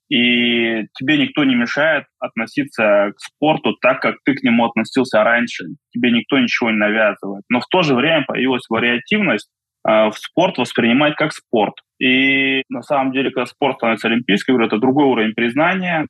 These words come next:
другой уровень потом внимания к нему. И как раз-таки, как следствие попадания там, в такие олимпийские дисциплины, стали развиваться инфраструктурные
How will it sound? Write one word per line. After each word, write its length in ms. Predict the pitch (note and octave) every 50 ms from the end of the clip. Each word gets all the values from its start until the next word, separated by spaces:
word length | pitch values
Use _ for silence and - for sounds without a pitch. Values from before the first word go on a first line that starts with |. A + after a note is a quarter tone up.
| _ -
другой 280 | B2+ - D3+ C#3+ C#3+ C3+
уровень 280 | B2 A#2 A2+ A2+ A2+ - -
потом 260 | - - - A2+ G#2+ - -
внимания 600 | B2+ C#3 C3 B2+ C#3 D3+ F3 F#3 F3+ D#3+ D3+ C#3
к 140 | - - -
нему. 220 | C#3 C#3 C3 B2 - _ _ _ _ _ -
И 60 | A#2+
как 140 | B2 B2 D#3+
раз-таки, 680 | D#3 D#3 D#3 - D#3 C3+ C3+ - C3 B2+ B2+ B2 G#2+ _ _ _ _ _ _ _ - -
как 180 | C#3 C#3 C3+
следствие 520 | C3+ - - D#3+ D#3+ D#3+ D3+ - - B2+ A2
попадания 600 | A#2+ G#2+ - B2+ B2+ C#3+ C#3+ C#3 B2+ A#2+ A2 A2 -
там, 100 | G#2+ A2
в 120 | G#2+ -
такие 640 | - B2+ B2 - C3 B2 A#2 A2+ G#2+ A2 A2 A2 A2 A2
олимпийские 520 | A#2 B2 C3+ C3+ - G3+ G3+ - - D#3
дисциплины, 760 | C#3 C3+ - C#3+ C3 - - C#3 C#3+ C#3 C3 A#2+ A2+ G#2+ G#2 A2+
стали 420 | - - - C#3 D3 D#3 D#3 C3+ - _ _ _ -
развиваться 600 | B2+ B2 A#2 A2+ - A#2+ B2+ C3+ - - - A#2+
инфраструктурные 840 | A2 - - B2 - - C3 B2 - - D3+ D3+ D3 D3 B2+ A2+